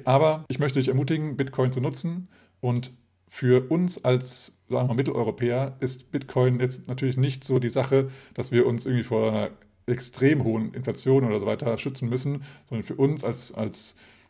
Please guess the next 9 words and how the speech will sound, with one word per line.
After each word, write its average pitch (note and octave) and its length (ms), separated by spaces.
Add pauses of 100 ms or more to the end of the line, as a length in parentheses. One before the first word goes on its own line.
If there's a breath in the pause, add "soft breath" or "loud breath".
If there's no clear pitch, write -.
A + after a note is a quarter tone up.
(180 soft breath)
äh, A2+ 140
Mitteleuropäer B2 580
ist B2+ 140
es C3 100
eben A#2 200
die A2 100
Möglichkeit, A2 640 (360 soft breath)
wieder A2+ 300
gut C#3 340